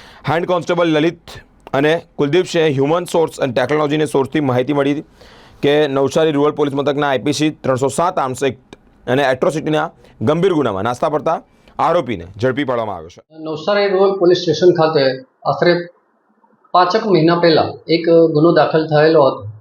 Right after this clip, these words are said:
Speaker 2: કે જેની અંદર atrocity with ત્રણસો સાત ની કલમ હેઠળ જે દાખલ કરવામાં આવેલ, જેની અંદર અગાઉ, અ, બિલીમોરાના, અ, પત્રકાર, અ, ભદ્રેશ રાણાની ધરપકડ થયેલી હતી, અ, અને તેમાં નાસ્તો ફરતો,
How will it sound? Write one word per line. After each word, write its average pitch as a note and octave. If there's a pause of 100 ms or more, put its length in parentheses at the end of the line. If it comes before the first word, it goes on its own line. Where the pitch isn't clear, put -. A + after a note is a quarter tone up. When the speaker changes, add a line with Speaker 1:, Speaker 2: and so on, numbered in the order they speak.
(220)
Speaker 2:
કે B2+
જેની C#3
અંદર D#3+
atrocity E3
with D#3
ત્રણસો C#3+
સાત - (360)
ની C#3+
કલમ C3+ (460)
હેઠળ C3+
જે C#3+
દાખલ B2+
કરવામાં D3
આવેલ, C3 (320)
જેની D#3+
અંદર E3
અગાઉ, D3 (500)
અ, B2+
બિલીમોરાના, E3
અ, C#3
પત્રકાર, D3+ (280)
અ, B2
ભદ્રેશ C#3+
રાણાની D3+
ધરપકડ D3
થયેલી D3+
હતી, B2+ (560)
અ, B2 (600)
અને D3+
તેમાં F#3
નાસ્તો D3
ફરતો, D3+